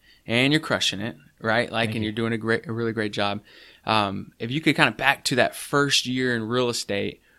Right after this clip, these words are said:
Speaker 1: what were some of the biggest struggles that you had? How much did you sell your first year? How many?
Speaker 2: My first year, my first year unit sold was,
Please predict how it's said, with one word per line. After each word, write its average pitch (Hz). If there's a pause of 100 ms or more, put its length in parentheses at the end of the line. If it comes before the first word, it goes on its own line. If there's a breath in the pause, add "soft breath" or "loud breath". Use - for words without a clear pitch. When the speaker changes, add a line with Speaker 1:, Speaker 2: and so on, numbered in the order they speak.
(280 soft breath)
Speaker 1:
what 139
were 165
some 143
of 120
the 113
biggest 127
struggles 107 (160)
that 104
you 113
had? 104
How 143
much 202
did 190
you 143
sell 123
your 107
first 98
year? -
How 123
many? 110 (840 soft breath)
Speaker 2:
My 135
first 196
year, 185
my 165
first -
year 156
unit 143
sold 131
was, 104